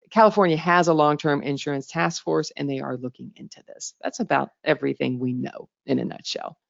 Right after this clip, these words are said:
The next question is timely. Do fully insured groups have to pay pcori fees to the I R S?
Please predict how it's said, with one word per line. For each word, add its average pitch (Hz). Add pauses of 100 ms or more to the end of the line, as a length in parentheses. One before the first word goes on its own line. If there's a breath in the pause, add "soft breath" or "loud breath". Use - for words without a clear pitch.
(200)
The 190
next 214
question 330
is 208
timely. 214
Do 190
fully 220
insured 196
groups 190
have 175
to 175
pay 180
pcori 185
fees 151
to 180
the 160
I 151
R 147
S? -